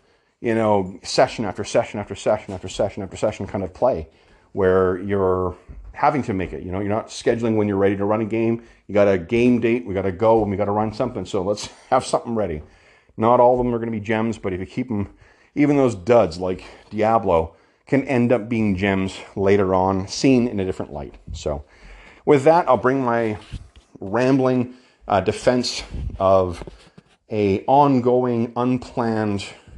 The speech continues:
campaign to an end. All right, so I guess the last thing I'll close with is my, um, I sort of, you know, my wish list of games that I think would be, I would just, I would love to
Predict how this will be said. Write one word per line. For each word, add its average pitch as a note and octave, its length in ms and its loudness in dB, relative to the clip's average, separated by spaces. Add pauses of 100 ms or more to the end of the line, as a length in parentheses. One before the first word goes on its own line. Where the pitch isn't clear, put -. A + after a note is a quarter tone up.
campaign C3+ 680 -2
to G#3 220 -4
an C3+ 60 -2
end. C2+ 220 -8 (1700)
All D#3+ 80 4
right, D3+ 160 6
so E3+ 100 4
I - 20 4
guess G#3+ 140 2
the A3 80 2
last D#3+ 280 -2
thing G3+ 100 4
I'll D3+ 120 4
close C3+ 500 2
with G#2 380 0
is A2+ 580 2 (760)
my, D3+ 640 2 (300)
um, A2+ 800 4
I D3 60 0
sort C4 200 0
of, D#3+ 180 2 (380)
you C#3+ 160 0
know, C3+ 480 2
my B2+ 200 0
wish C3+ 380 2
list B2 280 2
of G2 120 -2
games G#2+ 320 0
that G2+ 80 2
I G2 80 4
think G#2+ 240 -4
would G2+ 140 0
be, G2+ 320 0 (480)
I A#2 100 4
would B2 80 4
just, B2+ 160 -4
I G2+ 140 2
would A#2 160 4
love A#2+ 320 4
to G2 360 0